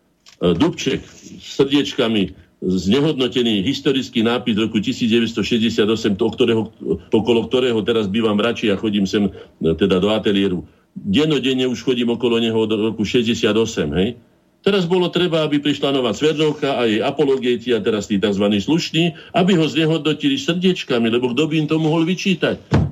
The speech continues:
To nie sú hakové kríže, to sú srdiečka, áno.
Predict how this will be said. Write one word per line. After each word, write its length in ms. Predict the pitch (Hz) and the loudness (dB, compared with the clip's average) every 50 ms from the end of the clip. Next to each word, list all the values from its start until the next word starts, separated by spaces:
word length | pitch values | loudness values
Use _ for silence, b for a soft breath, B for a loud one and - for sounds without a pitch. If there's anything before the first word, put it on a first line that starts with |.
| - - - | -6 -8 -4
To 80 | - | 0
nie 160 | 113 110 143 | 2 2 2
sú 160 | 175 - 208 185 | 2 0 0 0
hakové 400 | 175 165 160 - 156 143 135 117 | 0 0 0 0 0 0 0 0
kríže, 240 | - 123 113 101 | -2 -2 -2 -2
to 160 | 98 92 117 110 | -2 -2 -2 -2
sú 160 | - 117 101 | -2 -2 -2
srdiečka, 640 | - 147 143 147 190 185 170 - - - - - - | -2 0 0 2 2 2 0 -2 -6 -6 -6 -2 0
áno. 320 | 110 135 139 254 - - | 0 2 2 2 0 -2